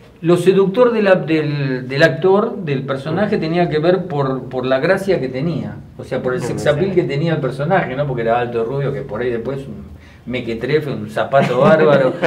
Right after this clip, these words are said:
Speaker 2: <laughs>
Speaker 1: Este, entonces, justo hice eso y a partir de eso me llamaron para hacer el primer programa de televisión, que era un éxito absoluto, y de ahí, bueno,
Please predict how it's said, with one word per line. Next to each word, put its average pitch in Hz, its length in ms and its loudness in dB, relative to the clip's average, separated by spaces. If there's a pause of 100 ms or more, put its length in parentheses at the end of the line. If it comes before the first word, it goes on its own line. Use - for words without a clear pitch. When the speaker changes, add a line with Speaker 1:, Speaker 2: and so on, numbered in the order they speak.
(180)
Speaker 2:
<laughs> 139 300 -6
Speaker 1:
Este, 139 640 2
entonces, 185 600 4 (260)
justo 254 460 0
hice 175 340 4
eso - 160 -4
y 262 140 0
a 160 60 4
partir 143 300 -4
de 156 80 -2
eso 202 180 -2
me 165 140 -2
llamaron 143 460 -4 (260)
para 123 200 -2
hacer 143 240 -4
el 131 80 -4
primer 139 360 -2
programa 135 380 -2
de 117 120 -2
televisión, 113 640 -4
que 135 100 -2
era 117 80 0
un 120 140 -4
éxito 131 360 -2
absoluto, 185 880 2 (180)
y 117 140 -6
de 117 140 -4
ahí, 143 100 0
bueno, 156 240 0